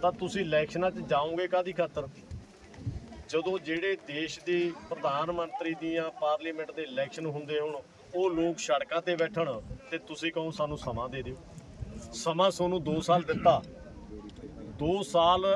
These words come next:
ਅਸੀਂ ਜਿਹੜੀਆਂ ਮੰਗਾਂ ਛੱਡ ਕੇ ਉਹੀ ਮੰਗਾਂ ਨੇ ਸਾਡੀਆਂ। ਤਾਂ ਦੋ ਸਾਲ ਦੇ ਵਿੱਚੋਂ ਅਸੀਂ ਲਗਾਤਾਰ ਉਡੀਕਦੇ ਰਹੇ ਕਿ ਅੱਜ ਵੀ ਸਰਕਾਰ ਇਹ 'ਤੇ ਵਿਚਾਰ ਕਰੂ।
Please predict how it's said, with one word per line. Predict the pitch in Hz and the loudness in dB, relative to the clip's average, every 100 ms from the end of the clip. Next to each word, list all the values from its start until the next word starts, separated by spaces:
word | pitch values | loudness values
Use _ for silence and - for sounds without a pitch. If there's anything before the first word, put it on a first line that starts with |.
| 196 | 2
ਅਸੀਂ | 196 180 175 | -4 -4 -2
ਜਿਹੜੀਆਂ | 175 185 175 | -2 0 0
ਮੰਗਾਂ | 156 160 160 | 0 -2 -2
ਛੱਡ | 156 135 | -2 -4
ਕੇ | - 170 | -2 -2
ਉਹੀ | 165 151 | -2 -4
ਮੰਗਾਂ | 147 139 151 | -6 -6 -6
ਨੇ | 147 | -6
ਸਾਡੀਆਂ। | 143 135 131 127 - - - - - 165 | -8 -10 -10 -10 -10 -10 -8 -10 -4 2
ਤਾਂ | 170 | 2
ਦੋ | - 156 190 | 2 -2 0
ਸਾਲ | 202 180 165 165 | 2 4 4 4
ਦੇ | 180 | 0
ਵਿੱਚੋਂ | 160 160 170 165 | -2 -2 0 0
ਅਸੀਂ | 156 160 131 - - - - - | 0 -6 -6 -10 -20 -18 -14 -8
ਲਗਾਤਾਰ | 127 143 170 202 196 185 175 | -2 2 4 4 4 4 4
ਉਡੀਕਦੇ | 131 107 151 170 185 180 | 0 -4 -4 -2 0 2
ਰਹੇ | 156 147 - - 156 | 2 0 -10 -12 -6
ਕਿ | 165 175 | -2 -2
ਅੱਜ | 156 165 | -2 -4
ਵੀ | 160 | -6
ਸਰਕਾਰ | 156 143 139 | -4 0 0
ਇਹ | 139 | 0
'ਤੇ | 143 | -8
ਵਿਚਾਰ | 127 - - - 135 131 | -8 -10 -12 -6 -4 -4
ਕਰੂ। | - 127 | -8 -12